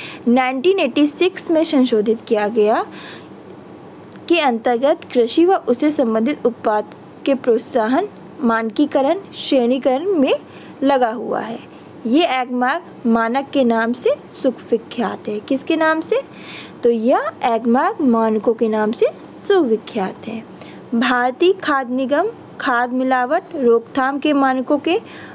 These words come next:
अनुसार गुणवत्ता आश्वासन प्रदान करने, तो भारतीय खाद्य निगम खाद्य मिलावट रोकथाम के मानकों के अनुसार गुणवत्ता आश्वासन प्रदान करने, खाद्यान्न की गुणवत्ता हो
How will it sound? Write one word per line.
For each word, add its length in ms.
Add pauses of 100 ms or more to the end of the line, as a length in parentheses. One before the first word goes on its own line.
अनुसार 560 (220)
गुणवत्ता 640 (640)
आश्वासन 560
प्रदान 420
करने, 440 (320)
तो 100
भारतीय 400
खाद्य 320
निगम 280 (320)
खाद्य 300
मिलावट 520
रोकथाम 500
के 160
मानकों 460
के 140
अनुसार 440 (460)
गुणवत्ता 540
आश्वासन 800
प्रदान 360
करने, 400 (280)
खाद्यान्न 500
की 260 (360)
गुणवत्ता 480
हो 320